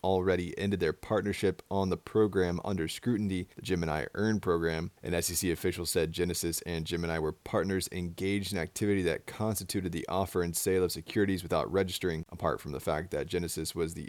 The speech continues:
issuer. Both are apparently liable. S E C chair and man who has not at all answered for his mistakes regarding F T X, Gary Gensler, said today's charges build on previous actions to make clear to the marketplace and the investing public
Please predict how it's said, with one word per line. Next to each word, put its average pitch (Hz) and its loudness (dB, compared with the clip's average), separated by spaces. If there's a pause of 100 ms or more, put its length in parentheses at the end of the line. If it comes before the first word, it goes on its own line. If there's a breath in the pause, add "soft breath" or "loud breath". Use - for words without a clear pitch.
issuer. 92 0 (140)
Both 104 4
are 95 0
apparently 95 -2
liable. 82 0 (240)
S 90 0
E 82 0
C 80 -2
chair 85 2
and 85 0
man 90 2
who 90 0
has 85 0
not 90 2
at 85 0
all 82 2
answered 95 0
for 82 0
his 85 0
mistakes 92 0
regarding 90 2
F 95 -4
T 95 0
X, 92 2
Gary 95 4
Gensler, 98 4
said 98 2 (100)
today's 110 4
charges 101 0
build 98 4
on 90 0
previous 101 0
actions 90 0
to - -4
make 76 -2
clear 107 2
to 92 -6
the 82 0
marketplace 87 2
and 95 0
the 85 0
investing 82 -2
public 113 2